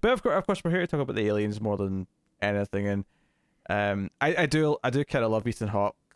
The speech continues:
You know, sort of, like, swallowing and be like, "Okay,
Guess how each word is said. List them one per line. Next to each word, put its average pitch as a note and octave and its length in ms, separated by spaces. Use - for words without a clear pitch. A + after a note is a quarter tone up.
You E3+ 100
know, A#2+ 160
sort A#2 240
of, A2+ 80
like, A#2 160
swallowing B2 560
and A2+ 80
be A2+ 80
like, A2 120
"Okay, - 800